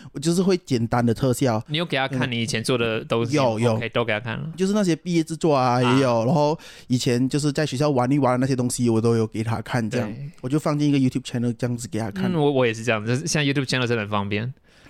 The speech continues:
Speaker 2: 你可以就是设那个私人的嘛，
Speaker 1: 嗯，
Speaker 2: 你再给他 link 就好像。
Speaker 1: 嗯，嗯，嗯，嗯。然后后来老大就决定让我进 broadcast，而不是进灯光室。
Speaker 2: 这实际上的工作内容有差别吗？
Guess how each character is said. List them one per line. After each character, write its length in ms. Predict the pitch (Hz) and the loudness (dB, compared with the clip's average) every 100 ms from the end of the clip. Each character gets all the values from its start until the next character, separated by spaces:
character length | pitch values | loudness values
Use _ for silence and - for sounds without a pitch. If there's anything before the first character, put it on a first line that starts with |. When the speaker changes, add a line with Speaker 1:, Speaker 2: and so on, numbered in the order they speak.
| - | -8
Speaker 2:
你 80 | 131 | -2
可 120 | 160 | -2
以 80 | 131 | 0
就 120 | 143 | 0
是 120 | 143 | 0
设 240 | - 151 | 2 0
那 120 | 135 131 | 0 0
个 300 | 123 117 120 | 2 2 0
私 420 | - - 143 139 | -4 -2 0 2
人 160 | 110 | 0
的 100 | 104 107 | -2 -2
嘛， 180 | 104 143 | -2 -2
Speaker 1:
嗯， 160 | 175 | 0
Speaker 2:
你 40 | 156 | 2
再 100 | 156 | 4
给 60 | |
他 120 | 123 127 | 2 2
link 320 | 147 139 123 | 0 0 -2
就 100 | 110 | -2
好 140 | 104 | -4
像。 100 | 107 | -6
Speaker 1:
嗯， 20 | |
嗯， 20 | 127 | -10
嗯， 40 | |
嗯。 280 | - - - | -16 -20 -6
然 100 | 156 | 0
后 160 | 170 185 | 2 2
后 160 | 196 | 2
来 260 | 151 143 147 - | 2 2 0 0
老 200 | 127 135 | 0 2
大 200 | 165 156 | 0 2
就 140 | 170 | 0
决 180 | - 127 | 0 0
定 140 | 139 | 2
让 140 | 147 131 | 2 2
我 60 | 117 | 0
进 140 | 127 | 2
broadcast， 420 | 135 123 131 - | 0 0 -4 -4
而 80 | 127 | -4
不 80 | 123 | -4
是 100 | 131 | -4
进 160 | 127 | -4
灯 140 | 117 107 | -4 -4
光 180 | 110 107 | -4 -4
室。 200 | 104 - - _ _ | -4 -8 -18 _ _
Speaker 2:
这 120 | - 339 240 - _ _ | -6 -2 -2 -4 _ _
实 220 | - 180 | -2 -2
际 140 | 185 254 | 0 0
上 140 | 220 | 2
的 60 | 151 | 0
工 120 | 160 | 0
作 120 | 165 | 0
内 80 | 160 | 0
容 140 | 123 | 0
有 120 | 107 | -2
差 240 | 107 - 113 | -2 -2 -4
别 180 | - 95 | -6 -8
吗？ 240 | 50 151 | -8 -10